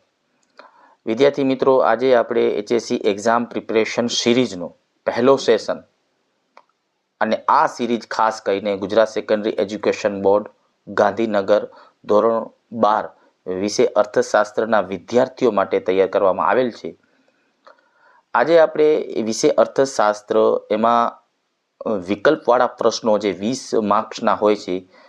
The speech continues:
તે, તે પૈકી આપણે વિકલ્પવાળા પ્રશ્નોમાંના વીસ અતિ મહત્વપૂર્ણ પ્રશ્નો જે છે એને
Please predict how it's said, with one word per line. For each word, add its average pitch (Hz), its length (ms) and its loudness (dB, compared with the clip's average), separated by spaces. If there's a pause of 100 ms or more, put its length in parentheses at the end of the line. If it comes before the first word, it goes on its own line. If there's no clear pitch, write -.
(380)
તે, 113 400 0 (600)
તે 143 220 4
પૈકી 123 640 0
આપણે 117 400 2
વિકલ્પવાળા 113 640 0
પ્રશ્નોમાંના 107 920 0
વીસ 107 400 -4 (840)
અતિ 170 220 -2
મહત્વપૂર્ણ 127 580 0
પ્રશ્નો 113 420 -2
જે 104 140 0
છે 101 380 -4 (140)
એને 120 460 -2